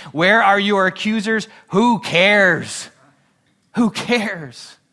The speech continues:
Because your advocate has done something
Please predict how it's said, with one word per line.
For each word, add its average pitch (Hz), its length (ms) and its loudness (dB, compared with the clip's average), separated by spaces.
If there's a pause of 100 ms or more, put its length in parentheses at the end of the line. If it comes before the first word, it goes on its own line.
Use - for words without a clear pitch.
(880)
Because 117 300 -12
your 120 140 -12
advocate 135 720 -6 (720)
has 113 260 -12
done 139 300 -6
something 104 640 -12